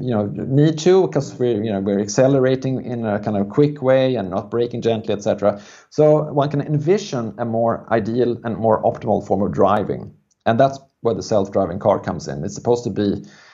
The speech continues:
you know, a car that's better at driving than a human, drives in a more environmentally, uh, friendly way,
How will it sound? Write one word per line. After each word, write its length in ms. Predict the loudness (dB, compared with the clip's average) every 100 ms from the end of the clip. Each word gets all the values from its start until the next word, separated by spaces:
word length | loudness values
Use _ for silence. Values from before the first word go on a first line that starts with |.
| _
you 80 | -4
know, 140 | 0 0
a 40 |
car 420 | 2 4 4 4
that's 400 | 2 -2 -4 -16 -16 -18 _ _ _ -16
better 480 | 0 2 2 0
at 220 | -2 -2 -2
driving 440 | 0 0 0 -2
than 120 | -6
a 40 | -6
human, 540 | 0 2 2 2 0
drives 380 | 2 2 2 -2
in 80 | -4
a 60 |
more 260 | 0 0 0
environmentally, 920 | -2 0 0 0 -2 -4 -2 -2 -2 -12 _ -2
uh, 140 | -2
friendly 420 | 0 0 0 2
way, 380 | 4 4 4 0